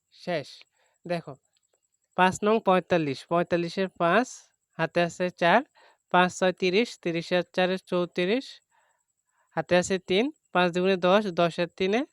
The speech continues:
তেরো, ওই হাতে তিন ছিল, একের জন্য একটা শূন্য, তিন নং সাতাশের সাত হাতে দুই, তারপর তিন ছয় আঠারো, আঠারো আর হাতে যে দুই আছে, আঠারো দুই বিশ, বিশের শূন্য হাতে আছে দুই, তিন দুগুণে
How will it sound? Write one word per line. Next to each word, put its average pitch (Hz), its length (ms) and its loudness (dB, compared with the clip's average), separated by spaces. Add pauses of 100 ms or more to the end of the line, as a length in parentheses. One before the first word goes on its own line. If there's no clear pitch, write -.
(640)
তেরো, 165 300 4 (460)
ওই 175 160 0
হাতে 165 200 0 (120)
তিন 185 140 2 (120)
ছিল, 139 160 -8 (280)
একের 170 260 2
জন্য 185 140 0 (120)
একটা 226 180 -2 (200)
শূন্য, 165 260 -2 (560)
তিন 185 200 2
নং 202 140 4 (420)
সাতাশের 180 580 0
সাত 170 180 2 (100)
হাতে 160 300 -4 (360)
দুই, 160 280 -2 (840)
তারপর 180 260 -2 (100)
তিন 196 140 0 (100)
ছয় 202 240 2 (280)
আঠারো, 170 300 -8 (140)
আঠারো 180 360 -6
আর 180 120 -2
হাতে 165 180 -4 (100)
যে 180 160 -2
দুই 196 140 2 (100)
আছে, 185 180 -6 (200)
আঠারো 175 240 -4 (120)
দুই 185 120 -2 (100)
বিশ, 202 180 -4 (120)
বিশের 180 360 -8
শূন্য 190 180 -8 (100)
হাতে 170 220 -8
আছে 170 140 -12 (120)
দুই, 190 160 -4 (800)
তিন 185 80 -2
দুগুণে 196 260 2